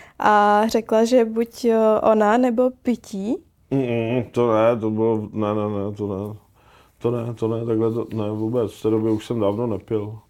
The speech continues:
Speaker 2: Žena za, za, za mnou přijela jenom do nemocnice mě jenom, jenom, eh, prostě vyzvednout. Ta, ta, ta příhoda se stála loni a to nemělo s pitím už nic společného.
Speaker 1: Mhm.
Speaker 2: Prostě jsem se jednoduše vytočil, no.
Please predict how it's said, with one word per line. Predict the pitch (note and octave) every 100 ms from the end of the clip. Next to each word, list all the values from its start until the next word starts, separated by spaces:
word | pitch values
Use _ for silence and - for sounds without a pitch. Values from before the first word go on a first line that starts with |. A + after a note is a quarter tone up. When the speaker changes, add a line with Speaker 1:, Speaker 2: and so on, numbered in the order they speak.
| _ _ _ _ _ _ _
Speaker 2:
Žena | G2+ A2+ A2+ A#2+ A#2
za, | A#2+ A#2+
za, | A#2 A#2 A#2
za | A2+
mnou | A#2 B2
přijela | A#2 - A#2 A#2
jenom | A#2
do | A#2
nemocnice | A2+ A#2 A2+ - G#2+ -
mě | A#2 A#2
jenom, | A#2 A#2 A#2 -
jenom, | A2 A2+ A2+ A2+
eh, | A2+ A2 G#2+ G#2+ G#2+ G#2+
prostě | G#2 - C3+
vyzvednout. | A#2 G#2+ A#2 B2 G#2+ G2+ - _ _ _ _ _ - -
Ta, | G#2+ G#2+ G#2+ G#2
ta, | G#2 A2+ A2 A2 G#2+ G#2+ G#2 G2+
ta | A2+
příhoda | A2 A2+ A2 A2
se | -
stála | G#2 - G#2+ A2
loni | A2 G#2+ A2 A2
a | - A2 A2 A2 G2+
to | G#2+
nemělo | A2 A2 G#2+
s | -
pitím | A#2+ - A#2
už | A#2 G#2+
nic | A2
společného. | G#2+ - G#2+ G#2+ - A#2+ A2+ A2+ _ -
Speaker 1:
Mhm. | C4 C4+
Speaker 2:
Prostě | A#2+ - C#3
jsem | A#2 C#3+
se | -
jednoduše | D3+ C#3+ C#3 C3+ D#3+
vytočil, | C#3+ C3 D3 C#3+ B2+ A2
no. | A2 G#2